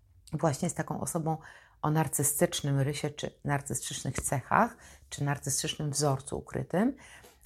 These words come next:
a nie tylko z depresją czy lękiem. I zauważ jedno, że jeśli taka osoba jest obecna w Twoim życiu,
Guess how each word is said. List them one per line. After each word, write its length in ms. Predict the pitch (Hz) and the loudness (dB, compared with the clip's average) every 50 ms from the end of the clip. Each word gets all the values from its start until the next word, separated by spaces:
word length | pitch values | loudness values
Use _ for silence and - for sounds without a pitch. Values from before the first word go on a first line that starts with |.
| _ _ _ _ _ _ | _ _ _ _ _ _
a 340 | 156 160 156 156 160 160 160 | 10 10 10 10 6 4 2
nie 200 | 160 160 160 156 | 2 0 0 0
tylko 260 | 156 156 - - 143 | -2 -4 -4 -4 -6
z 60 | 143 | -4
depresją 460 | - 143 143 - 135 135 - - - | -4 -6 -4 -4 -4 -4 -2 -4 -4
czy 140 | - - - | -6 -4 -2
lękiem. 360 | - 69 - 135 - - - - _ _ _ - - - - _ _ _ - | 0 0 0 -2 -6 -12 -18 -20 _ _ _ -20 -20 -20 -20 _ _ _ -2
I 60 | 156 | -2
zauważ 640 | 135 - 165 - - - 226 214 226 208 180 - - | 2 6 6 8 10 10 8 10 8 6 4 4 2
jedno, 400 | 160 151 143 143 143 143 - 143 | 2 2 2 2 -2 -4 -4 -4
że 100 | 135 151 | -2 -2
jeśli 240 | 185 190 - - 196 | -2 0 0 -4 2
taka 340 | - 226 220 220 208 185 175 | 4 4 6 8 8 8 8
osoba 320 | 170 - 190 180 160 165 | 6 6 2 4 4 2
jest 140 | 165 160 - | 2 2 0
obecna 380 | - 151 156 156 - - - | 0 0 0 0 0 0 -2
w 80 | 139 - | -2 -2
Twoim 320 | - - 156 147 143 139 | -4 -4 -2 0 0 0
życiu, 300 | 131 135 135 - 185 185 | -2 -2 -2 -2 -2 -2